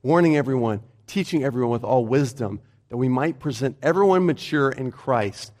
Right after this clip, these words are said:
This was Paul's calling, his job in life.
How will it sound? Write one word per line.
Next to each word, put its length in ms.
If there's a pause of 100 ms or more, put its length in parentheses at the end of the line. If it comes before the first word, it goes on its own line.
(120)
This 160
was 120
Paul's 580 (500)
calling, 640
his 160
job 580
in 160
life. 480